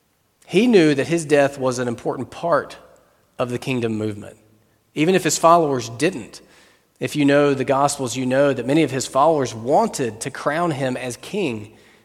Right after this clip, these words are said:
then and there. That's what the, um, the Sunday before Easter, Palm Sunday, is all about. They wanted him to go ahead and set himself up as king, but he wasn't ready yet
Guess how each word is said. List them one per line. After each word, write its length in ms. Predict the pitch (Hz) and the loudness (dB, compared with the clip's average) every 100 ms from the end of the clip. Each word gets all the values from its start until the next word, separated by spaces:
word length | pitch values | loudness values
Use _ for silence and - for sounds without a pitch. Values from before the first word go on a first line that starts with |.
| _ | _
then 280 | 123 143 165 | 0 4 6
and 140 | 143 | 6
there. 360 | 147 170 131 110 | 4 4 4 0
That's 300 | 117 151 - | -2 -2 -2
what 340 | 160 135 131 - - _ _ - | -2 -2 -4 -14 -20 _ _ -20
the, 460 | 240 135 135 127 123 | -6 -2 0 0 0
um, 640 | 120 117 117 117 - - | 0 0 -2 -6 -16 -12
the 80 | - | -8
Sunday 240 | - 175 156 | 0 2 2
before 380 | 131 - 156 | -2 -4 -2
Easter, 420 | - 156 147 139 113 | -2 -2 -4 -4 -6
Palm 280 | 165 151 | -2 -2
Sunday, 380 | 131 156 147 127 | -2 -4 -2 -2
is 120 | 120 | -2
all 160 | 113 110 | -4 -4
about. 380 | 110 98 - - _ - _ - | -6 -10 -14 -18 _ -20 _ -4
They 100 | 175 | -2
wanted 300 | 190 214 180 | 2 2 2
him 100 | 202 | 0
to 80 | 151 | 0
go 300 | 151 180 190 | 2 4 4
ahead 540 | 143 220 160 - 104 - - _ _ _ _ _ - | 2 2 0 -2 -12 -20 -20 _ _ _ _ _ -8
and 120 | 139 | -4
set 220 | - 160 | 0 2
himself 380 | 180 160 156 147 | 2 2 0 2
up 160 | 156 147 | 0 0
as 120 | 131 | -4
king, 300 | - 220 151 | 0 0 2
but 100 | 123 | 2
he 60 | |
wasn't 280 | 127 160 147 | 2 0 -2
ready 220 | 165 185 | -2 0
yet 320 | 135 107 101 | 0 -4 -8